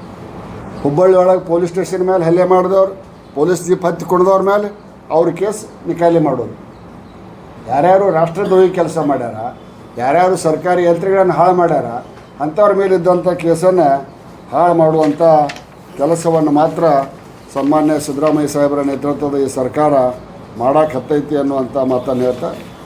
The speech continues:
ವಿಶೇಷವಾಗಿ ರಾಷ್ಟ್ರೀಯ ಸ್ವಯಂ ಸೇವಕ ಸಂಘ ನೂರು ವರ್ಷ ಪೂರೈಸ್ತಿರ್ತಕ್ಕಂಥ ಹಿನ್ನೆಲೆಯಲ್ಲಿ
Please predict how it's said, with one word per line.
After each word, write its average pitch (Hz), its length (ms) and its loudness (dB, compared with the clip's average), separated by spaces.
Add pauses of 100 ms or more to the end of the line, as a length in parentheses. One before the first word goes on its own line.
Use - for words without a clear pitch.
(320)
ವಿಶೇಷವಾಗಿ 196 680 2 (580)
ರಾಷ್ಟ್ರೀಯ 165 360 -2
ಸ್ವಯಂ 170 260 2
ಸೇವಕ 165 300 0
ಸಂಘ 165 320 0 (840)
ನೂರು 202 320 2
ವರ್ಷ 180 260 0
ಪೂರೈಸ್ತಿರ್ತಕ್ಕಂಥ 165 1000 -4
ಹಿನ್ನೆಲೆಯಲ್ಲಿ 147 800 0